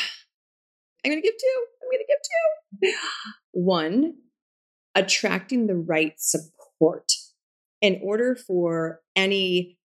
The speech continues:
entrepreneur, creative, however you wanna refer to it, like,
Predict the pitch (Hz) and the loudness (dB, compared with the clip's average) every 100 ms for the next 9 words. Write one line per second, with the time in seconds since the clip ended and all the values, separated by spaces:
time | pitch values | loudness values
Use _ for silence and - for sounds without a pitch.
0 | - 175 185 180 165 160 160 185 175 170 | 2 2 2 0 0 0 -2 -4 -2 0
1 | 165 160 180 160 165 165 160 156 160 - | 0 -2 -2 0 0 0 -2 2 2 2
2 | 165 165 - 156 147 - | -2 -2 0 0 0 -2